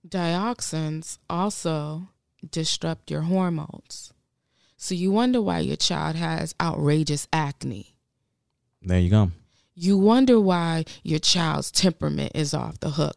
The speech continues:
Speaker 1: Oh, they need medication. They need, wh-, what's the, what's
Speaker 2: Right.
Speaker 1: the A D D pill? The,
Speaker 2: Um,
Speaker 1: the,
Speaker 2: they have Ritalin.
Speaker 1: Oh, yeah, they need, oh, your child needs Ritalin. They ain't never needed that before. But see, now they're becoming hormonal. They're menstruating or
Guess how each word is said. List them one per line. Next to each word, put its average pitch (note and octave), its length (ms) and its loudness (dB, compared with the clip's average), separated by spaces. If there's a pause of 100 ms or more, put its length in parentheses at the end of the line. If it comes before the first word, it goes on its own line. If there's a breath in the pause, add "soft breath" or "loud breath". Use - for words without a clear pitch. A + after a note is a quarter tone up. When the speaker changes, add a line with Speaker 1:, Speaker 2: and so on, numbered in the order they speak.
Speaker 1:
Oh, E3 240 0 (220 loud breath)
they E3+ 180 2
need E3+ 260 2
medication. F3 840 -2
They E3+ 160 2
need, E3 340 -2 (260 loud breath)
wh-, G#3+ 280 -12
what's C4 180 -2
the, A#3 100 -4
what's C4 160 2
Speaker 2:
Right. - 160 6
Speaker 1:
the A3+ 60 -2
A A3+ 80 0
D G#3+ 160 -2
D G#3+ 180 -2
pill? A3+ 380 -4 (140)
The, F3+ 380 -6
Speaker 2:
Um, F2+ 420 0
Speaker 1:
the, E2+ 180 -6 (360)
Speaker 2:
they G2+ 100 2
have G2 200 4
Ritalin. G#2+ 540 6
Speaker 1:
Oh, D#3+ 220 0
yeah, F3 260 2
they F3+ 200 2
need, G3+ 200 2
oh, E3+ 100 0
your F3+ 160 0
child F3 340 0
needs D#3+ 220 -2
Ritalin. E3 420 -4 (140 loud breath)
They A#3+ 80 2
ain't A3+ 200 4
never G#3 220 2
needed G3+ 260 0
that F#3 240 0
before. - 500 -4 (300 loud breath)
But D#3+ 120 0
see, E3 180 -2
now E3+ 240 0
they're F3 160 2
becoming E3+ 480 0
hormonal. F3 640 2
They're D#3 320 0 (280 loud breath)
menstruating E3 960 2
or D#3 400 4